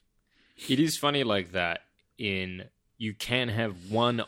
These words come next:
over-leveled character and three under-level characters, and even the A I managing themselves don't, wa-, like, won't die a lot. It does seem to be about your sort of, your whole team makeup.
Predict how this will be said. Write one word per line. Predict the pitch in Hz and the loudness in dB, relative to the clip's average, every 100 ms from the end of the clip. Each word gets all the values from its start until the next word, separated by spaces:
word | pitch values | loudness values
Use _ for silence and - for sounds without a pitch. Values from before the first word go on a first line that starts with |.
| - | 2
over-leveled | 123 127 117 101 92 85 87 | 4 4 4 0 0 -6 -10
character | - 90 78 73 - 80 80 _ _ | -6 -4 -4 -8 -8 -8 -8 _ _
and | 107 101 | -8 -8
three | - 110 110 113 - | -8 -4 0 0 0
under-level | 110 139 113 101 82 80 | 0 2 2 0 -2 -10
characters, | - 85 82 - 85 85 - _ _ _ | -8 -8 -8 -8 -8 -8 -14 _ _ _
and | 110 110 107 98 98 _ _ - | 2 4 2 -2 -8 _ _ 4
even | 151 151 156 | 4 4 2
the | 139 | 2
A | 98 123 | 2 2
I | 127 123 | 4 2
managing | 120 110 117 107 107 101 | 2 2 2 0 -2 -4
themselves | 95 - 110 110 143 - - _ - 113 | -4 -2 0 0 -2 -6 -18 _ -14 2
don't, | 135 151 90 - _ 110 _ - | 4 4 0 -8 _ -20 _ -16
wa-, | 120 123 123 | -6 -4 -2
like, | 127 110 | -2 -2
won't | 98 117 131 - - - | 0 0 0 -2 -10 -4
die | 120 120 139 | 0 2 0
a | 151 | -2
lot. | 123 110 135 - - - _ _ _ _ _ _ _ _ _ - | 0 2 2 0 -12 -20 _ _ _ _ _ _ _ _ _ -6
It | 117 | 0
does | 120 117 | 2 2
seem | - 123 | 0 -2
to | 110 107 101 95 95 95 92 92 - _ _ _ _ _ _ - | 2 2 2 2 0 -2 -2 -6 -10 _ _ _ _ _ _ 0
be | 113 | 0
about | 98 101 98 110 | 2 0 0 -4
your | |
sort | - 110 | -4 -2
of, | 92 | -4
your | 98 95 | -6 -8
whole | - - 107 110 120 127 | -6 0 2 4 0 -4
team | - 127 123 | -4 -4 -4
makeup. | 123 120 - - - | -4 -4 -2 -4 -6